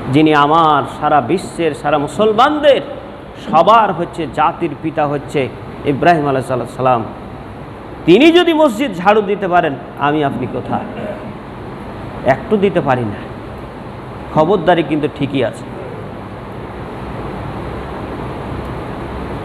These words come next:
অনেক দায়িত্ব পালন করেছেন। তাদের একটাই উদ্দেশ্য ছিল আল্লাহকে সন্তুষ্ট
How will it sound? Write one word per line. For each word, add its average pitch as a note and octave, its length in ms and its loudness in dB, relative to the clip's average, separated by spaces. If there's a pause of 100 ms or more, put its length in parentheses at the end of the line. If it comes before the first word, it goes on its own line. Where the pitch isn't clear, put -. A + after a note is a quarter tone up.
(960)
অনেক C3+ 280 4 (100)
দায়িত্ব C#3 360 0
পালন A#2+ 320 0
করেছেন। A2 320 -4 (1900)
তাদের F3+ 240 6
একটাই C#4+ 380 6
উদ্দেশ্য D#4 580 -2
ছিল B3 140 -6
আল্লাহকে F3+ 380 2
সন্তুষ্ট B2 500 -8